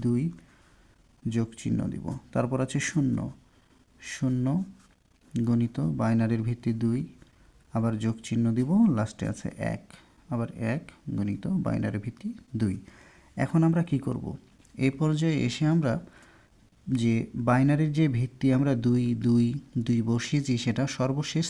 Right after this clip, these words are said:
থেকে, সর্বশেষ মানে হচ্ছে ডান দিক থেকে বাম দিকে, ডান দিক থেকে বাম দিকে এই ভিত্তিগুলোর উপরে পাওয়ার দিব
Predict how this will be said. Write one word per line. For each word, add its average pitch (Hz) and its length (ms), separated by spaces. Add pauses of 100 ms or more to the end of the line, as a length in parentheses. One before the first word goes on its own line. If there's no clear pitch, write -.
থেকে, 113 200 (120)
সর্বশেষ 127 440 (100)
মানে 156 240
হচ্ছে 156 260 (600)
ডান 123 380
দিক 139 160 (100)
থেকে 160 200 (360)
বাম 113 380
দিকে, 107 300 (240)
ডান 120 320
দিক 131 140 (100)
থেকে 160 220 (340)
বাম 113 320
দিকে 120 320 (1700)
এই 123 180
ভিত্তিগুলোর 147 800
উপরে 151 200 (160)
পাওয়ার 113 340
দিব 110 180